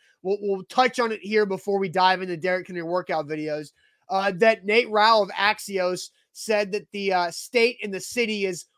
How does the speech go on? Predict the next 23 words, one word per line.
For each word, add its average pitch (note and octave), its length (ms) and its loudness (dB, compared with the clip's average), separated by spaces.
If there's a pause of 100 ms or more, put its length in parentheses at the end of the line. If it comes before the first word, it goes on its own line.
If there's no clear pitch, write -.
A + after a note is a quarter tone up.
working A3+ 460 2
on, G3+ 360 0 (340)
um, F3+ 340 -2 (300)
i-, - 40 -18 (520)
i-, F3+ 60 -8
uh, F#3 100 -8
increasing A3 1040 -2
the G3 140 -6
hotel A3+ 540 0
motel G3+ 600 -2
tax G3 640 0 (280)
from B3 460 -4
six - 400 -8
percent F#3+ 600 -6 (340)
to A#3 200 -4
at F#3+ 120 -2
least A#3+ 400 -2
seven C4+ 340 0
percent, F3 640 -6 (300)
and G#3 160 -4
that A3 220 -2
one A#3+ 600 2
percent C4 580 -4